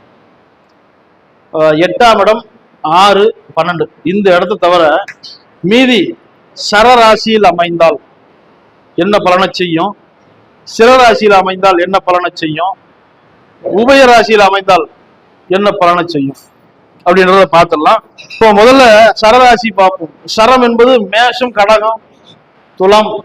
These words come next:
மகரம். இந்த நாலு ராசிகளிலும் ராகுவோ கேதுவோ நின்று அவருடைய புத்தி நடக்குமேயானால் ஆறு, எட்டு, பன்னெண்டை தவிர்த்து புத்தி நடக்குமேயானால் அளவில்லாத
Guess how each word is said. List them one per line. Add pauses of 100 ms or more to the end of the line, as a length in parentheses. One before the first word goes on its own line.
(400)
மகரம். (1000)
இந்த (120)
நாலு
ராசிகளிலும் (260)
ராகுவோ (140)
கேதுவோ (180)
நின்று (540)
அவருடைய (120)
புத்தி (100)
நடக்குமேயானால் (640)
ஆறு,
எட்டு,
பன்னெண்டை (120)
தவிர்த்து (1500)
புத்தி (100)
நடக்குமேயானால் (800)
அளவில்லாத